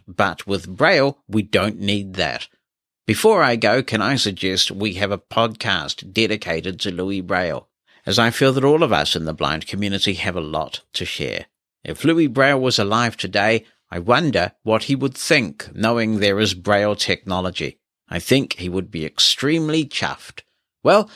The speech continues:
keep up the podcast, and thank you for bringing us together. We are one big, happy family." Well, thank you, Kelly. I mean, I suppose that even the best of families have arguments from time to time, or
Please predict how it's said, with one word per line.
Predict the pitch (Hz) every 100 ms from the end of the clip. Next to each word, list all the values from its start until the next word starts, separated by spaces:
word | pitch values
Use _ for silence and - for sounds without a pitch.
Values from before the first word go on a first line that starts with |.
| _ -
keep | 226 190
up | 185 -
the | 143
podcast, | 175 185 156 151 185 - - - -
and | 82 -
thank | 131 156 -
you | 139 147
for | - 95
bringing | 95 127 143 131
us | 117 -
together. | 110 110 113 85 - _ _ _ _
We | 107 160 120
are | 87
one | 104 147 170 165 - -
big, | 156 135 127 _ -
happy | 107 104 107 98
family." | - 90 95 85 67 - _ _ -
Well, | 226 220
thank | 220 175 151
you, | 131
Kelly. | - 110 85 98
I | 127
mean, | 139 - - -
I | 180
suppose | 170 160 180 156
that | 139 127
even | 120 117 110
the | 90
best | 101 95 87
of | 78
families | 78 73 64 69 -
have | 82 71 71 - -
arguments | 98 101 82 76 76 -
from | 71
time | - 80 -
to | -
time, | - 170 175
or | 180